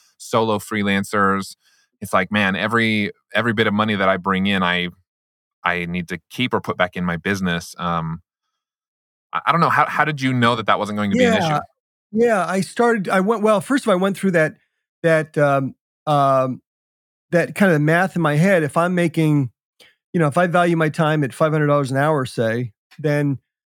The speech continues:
Speaker 2: then if someone's working on something, if I'm working on something for an hour,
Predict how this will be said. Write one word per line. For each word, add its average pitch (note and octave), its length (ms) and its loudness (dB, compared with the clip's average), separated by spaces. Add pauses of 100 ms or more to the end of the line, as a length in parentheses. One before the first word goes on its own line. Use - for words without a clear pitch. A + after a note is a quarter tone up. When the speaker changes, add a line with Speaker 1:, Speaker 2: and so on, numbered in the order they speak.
Speaker 2:
then D#3 400 2
if E3 160 -2
someone's G#3+ 400 2
working F#3 320 2
on D3 160 0
something, C#3+ 520 -2
if D#3 120 -2
I'm A#3 140 2
working A3 260 0
on E3 100 2
something D#3 300 -2
for D3 160 -2
an C3 80 0
hour, C3+ 440 -2